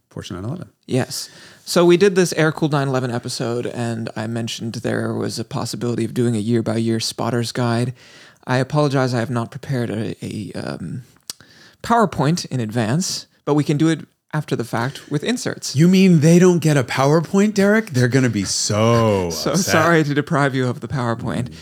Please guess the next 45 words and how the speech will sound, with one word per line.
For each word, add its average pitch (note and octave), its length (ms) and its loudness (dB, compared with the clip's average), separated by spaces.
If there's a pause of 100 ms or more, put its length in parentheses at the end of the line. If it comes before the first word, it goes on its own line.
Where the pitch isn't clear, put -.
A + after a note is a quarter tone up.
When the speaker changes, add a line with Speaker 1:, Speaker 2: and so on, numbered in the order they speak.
(160)
Speaker 2:
No, D#3 140 0
but C3+ 100 2
we'll D3+ 200 2
d-, D3 140 -2
we'll D3+ 140 2
do E3 160 4
it D3+ 140 2
visually B2+ 380 2
with A2+ 140 -2
inserts A2 380 -4
afterwards. - 520 -8
So D#3+ 120 2
basically, F#3 420 2
the, C3+ 240 0
the B2+ 140 -2
discussion A#2+ 420 -4
is, G#2 160 -6
how A2 200 -2
do A#2 80 0
you A2+ 100 0
do A#2 140 0
a G2+ 40 0
year-by-year G#2 500 -4
spotter's G#2+ 360 -6
guide? - 260 -6
Like, G#2 120 -4
I C3 100 0
can D#3+ 160 0
look D3+ 140 -2
at - 80 -2
almost B2+ 300 -4
any A#2+ 140 -4
year A#2 200 0
of G#2 100 -4
air-cooled A2 320 -4
nine G#2 200 -6
eleven A2+ 260 -6
and A#2 120 -8
narrow A2+ 240 -6
it F2+ 80 -8
down A#2 280 -8
to - 160 -10
a - 140 -8
few, A#2+ 440 -2 (520)
um, G#2+ 640 -10